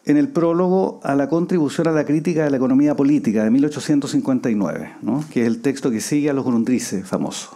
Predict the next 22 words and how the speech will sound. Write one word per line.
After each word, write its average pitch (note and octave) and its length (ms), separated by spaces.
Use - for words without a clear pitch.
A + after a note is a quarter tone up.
Los - 120
Grundrisse A#2 420
son B2+ 220
los A2+ 80
apuntes E3+ 600
con A2 160
que - 80
estudia B2+ 260
economía A2 340
política G#3 480
y B2 100
escribe D3 320
luego D3+ 640
la A#2+ 160
contribución C#3 720
a C3 60
la C3 100
crítica C#3+ 460
de C3+ 120
la C3 80
economía A2+ 360
política, C#3 500